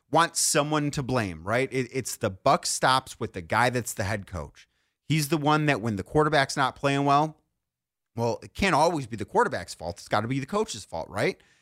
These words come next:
Kevin Stefanski get, gets blamed for that kind of stuff.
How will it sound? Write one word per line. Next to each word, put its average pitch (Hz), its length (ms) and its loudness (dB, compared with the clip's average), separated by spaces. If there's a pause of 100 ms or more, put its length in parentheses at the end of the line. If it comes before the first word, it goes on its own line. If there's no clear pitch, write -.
(160)
Kevin 214 200 0
Stefanski 170 480 0
get, - 400 -4
gets 160 200 -2
blamed 120 640 2
for - 220 -2
that 120 220 0
kind 123 200 -8
of 101 60 -8
stuff. 135 500 -2